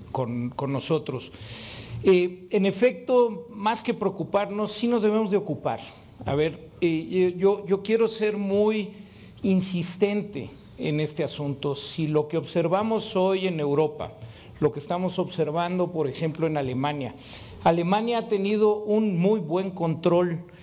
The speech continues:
en, en muchos de los aspectos. Sin embargo, solo tiene al cincuenta y ocho por ciento, sesenta y ocho por ciento de su población vacunada, por encima de lo que tenemos en nuestro país con la dosis completa.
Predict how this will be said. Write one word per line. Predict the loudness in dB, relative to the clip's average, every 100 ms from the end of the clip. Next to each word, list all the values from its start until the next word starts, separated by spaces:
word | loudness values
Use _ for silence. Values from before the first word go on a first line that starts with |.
| -20 -16 -6
en, | -2 0 0 -2 0
en | 0 2
muchos | 4 4 4 0 -2
de | -4
los | -6 -6
aspectos. | -8 -6 -8 -6 -6 -4
Sin | -2 0
embargo, | 2 2 4 2
solo | 2 2 2 0
tiene | 0 -2 -2 -4
al | -4
cincuenta | -4 -4 0 0 0 -2
y | 0
ocho | -2 -2 -6 -4
por | -4
ciento, | -4 -4 -4 -2 -2 -4 -8 -12
sesenta | 0 0 2 0 2
y |
ocho | 2 0
por | -6 -6
ciento | -4 -2 -2
de |
su | -4 -6
población | -4 -2 -2 -4 -4 -4 -6 -14 -12 0
vacunada, | 0 0 -4 -2 -2 -2
por | 0 2
encima | 0 -4 -2 0 0
de | 0
lo | -2 -4
que | -6
tenemos | -4 -2 -2 -2 -4 -4
en |
nuestro | -2 -2 -2
país | 0 0 -2 -8 0
con | 0 0 -4 -14 -20 -20 -6
la | -2 0
dosis | 0 -2 -2 -6 -4 -8 -10 -4
completa. | -2 0 0 -2 -2 -10